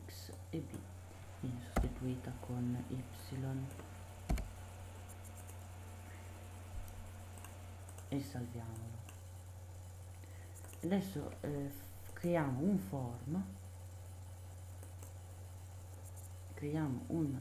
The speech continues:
un'altra pa-, creiamo, mm, un, um, un file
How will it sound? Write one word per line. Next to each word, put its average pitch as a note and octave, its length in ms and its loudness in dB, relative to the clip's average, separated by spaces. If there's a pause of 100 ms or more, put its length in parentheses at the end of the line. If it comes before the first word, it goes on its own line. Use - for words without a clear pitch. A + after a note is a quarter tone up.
(160)
un'altra D3 520 6
pa-, C#3+ 300 6 (320)
creiamo, D3 420 8 (360)
mm, - 800 2
un, C3+ 300 4 (140)
um, B2+ 260 2 (1800)
un D#3 60 6
file G#3 800 8